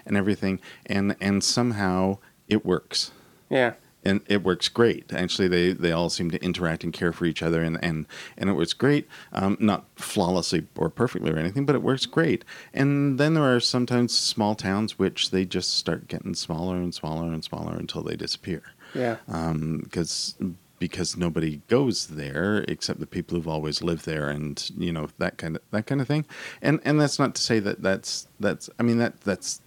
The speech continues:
Speaker 1: too bad. That's sad, because I think if more people engaged, like you say, more,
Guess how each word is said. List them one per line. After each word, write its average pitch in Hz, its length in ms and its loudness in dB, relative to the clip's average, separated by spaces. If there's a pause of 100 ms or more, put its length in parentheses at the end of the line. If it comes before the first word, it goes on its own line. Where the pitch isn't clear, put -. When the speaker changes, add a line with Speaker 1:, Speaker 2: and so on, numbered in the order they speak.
(120)
Speaker 1:
too - 160 -2
bad. 139 480 -2
That's - 300 -4
sad, 98 600 0
because 92 280 -2
I 87 80 2
think 104 260 -4
if 92 160 -6
more 101 220 2
people 98 420 0
engaged, 92 880 -2
like 87 240 0
you 90 60 -6
say, 123 260 2
more, 92 360 2